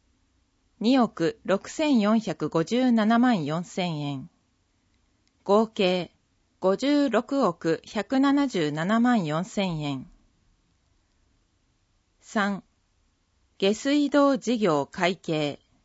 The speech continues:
区分、残高の順に読みます。区分、財務省、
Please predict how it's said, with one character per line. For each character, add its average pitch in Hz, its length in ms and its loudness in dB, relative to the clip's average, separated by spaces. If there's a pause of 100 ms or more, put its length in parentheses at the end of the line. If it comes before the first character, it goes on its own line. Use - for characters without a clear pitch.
(1080)
区 285 160 0
分、 160 320 -2 (480)
残 262 300 0
高 185 240 -2
の 156 120 -4
順 190 240 -2
に 202 140 -2
読 156 140 -4
み 151 100 -6
ま 147 160 -6
す。 - 240 -20 (1300)
区 269 160 -2
分、 170 320 -4 (760)
財 262 280 2
務 277 180 0
省、 139 420 -4